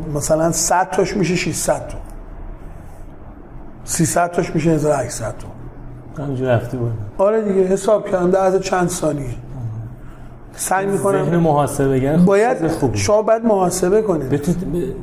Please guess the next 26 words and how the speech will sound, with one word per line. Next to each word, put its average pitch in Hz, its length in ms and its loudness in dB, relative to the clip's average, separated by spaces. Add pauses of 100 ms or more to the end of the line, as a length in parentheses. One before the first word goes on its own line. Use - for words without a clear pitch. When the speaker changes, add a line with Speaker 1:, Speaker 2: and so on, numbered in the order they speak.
Speaker 2:
تخمین 170 680 2
بزنی. 107 360 0
این 113 80 -2
Speaker 1:
آره، 160 200 4
Speaker 2:
خیلی 160 140 4
Speaker 1:
محاسبه 180 440 4
Speaker 2:
مهمه. 190 140 4
Speaker 1:
کنی. 220 520 2 (220)
اینا، 240 200 4 (140)
اینا 254 240 4
هی 269 280 4
با 277 120 4
تکراره. 156 640 0 (280)
وقتی 214 220 0
مغز 220 580 4
رو 185 340 2 (520)
عادت 185 520 2
می‌دی 190 240 4
که 170 80 4
اینا 175 200 6
رو 170 100 4
محاسبه 165 600 2
کنه، 202 500 2 (360)
شما 185 260 2
اون 202 180 4
وقت 202 180 0